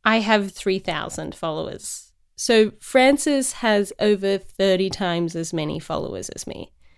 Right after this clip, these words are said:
So you can imagine it means that the scope of what she can do is pretty different. For some context, because we launched straight into talking about Instagram, Frances finished her university degree just last year, and off the back of her Instagram following, she's been able to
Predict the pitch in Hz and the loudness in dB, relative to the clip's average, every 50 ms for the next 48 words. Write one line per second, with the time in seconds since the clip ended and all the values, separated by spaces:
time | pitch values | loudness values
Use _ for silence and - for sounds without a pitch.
0 | _ _ _ _ _ _ - 240 240 240 226 262 254 247 240 240 226 240 247 233 | _ _ _ _ _ _ 2 4 4 6 8 8 8 10 10 8 8 6 6 6
1 | 226 202 220 208 208 214 214 208 196 - 202 - - 339 320 330 - 311 269 247 | 6 8 8 8 8 8 6 2 0 0 -2 2 6 6 6 6 6 2 2 4
2 | 262 247 - - 247 - 233 220 208 208 208 202 202 208 202 - - - - - | 2 2 2 -2 -2 0 0 0 2 2 4 4 4 2 -2 -6 -12 -20 -20 -20
3 | - _ - 359 330 330 320 294 269 - 320 277 233 226 220 190 185 175 - - | -10 _ 2 6 8 10 10 8 8 4 2 2 2 2 2 4 2 2 2 -4
4 | - 78 - - - - _ _ _ _ _ _ _ _ _ - _ _ _ _ | -10 -10 -10 -14 -18 -20 _ _ _ _ _ _ _ _ _ -20 _ _ _ _
5 | _ _ - - 277 269 269 269 247 - 294 285 285 294 277 269 277 - - - | _ _ 0 2 2 4 4 2 4 6 6 6 6 6 4 4 2 0 -2 -4
6 | 240 226 - 240 202 208 220 220 214 208 208 190 208 214 220 214 214 - - 208 | -2 0 0 0 0 2 2 2 2 2 2 2 4 4 4 2 2 0 0 2
7 | 196 196 196 202 196 - 220 202 202 202 196 185 185 185 185 - - 190 185 185 | 2 2 2 0 0 -2 -2 0 0 2 2 2 2 2 0 -2 -2 0 2 2
8 | 180 180 175 180 175 - - - - - - - - _ _ - - 269 269 277 | 2 2 0 -2 -4 -10 -18 -20 -20 -20 -20 -20 -20 _ _ 2 4 6 6 6
9 | 269 - 285 269 - - - 254 240 254 247 - - 233 208 214 214 214 202 202 | 4 0 -2 -2 -4 -2 0 2 2 2 2 0 -2 0 0 2 2 2 2 2
10 | 202 202 - 208 202 202 185 - 196 185 185 185 185 180 180 180 180 _ _ _ | 0 0 -2 -2 -2 -2 -2 -2 -4 -2 0 0 0 0 0 -2 -4 _ _ _
11 | _ _ _ _ _ - 269 262 - 240 214 214 - - - 202 196 196 190 196 | _ _ _ _ _ 0 0 2 4 4 2 2 2 0 2 4 4 4 4 2
12 | 196 - - - _ _ _ _ - - 220 220 214 214 - - - 233 - - | -2 -8 -20 -20 _ _ _ _ 4 6 8 8 8 6 4 4 0 0 4 4
13 | 254 220 - 214 214 220 233 - 247 220 208 202 214 190 - - 208 202 208 220 | 2 4 6 6 6 6 4 2 -4 -4 0 2 2 2 4 2 2 2 2 0
14 | 208 196 190 185 185 - 196 180 180 180 180 180 180 175 175 170 - - - 247 | 0 2 2 0 0 0 0 0 2 2 0 0 0 0 0 -2 -2 -2 -2 -2
15 | 226 208 262 254 233 220 214 202 208 - - 214 196 190 190 170 | 0 2 2 2 4 4 2 2 0 -2 -2 -2 -2 -2 -4 -6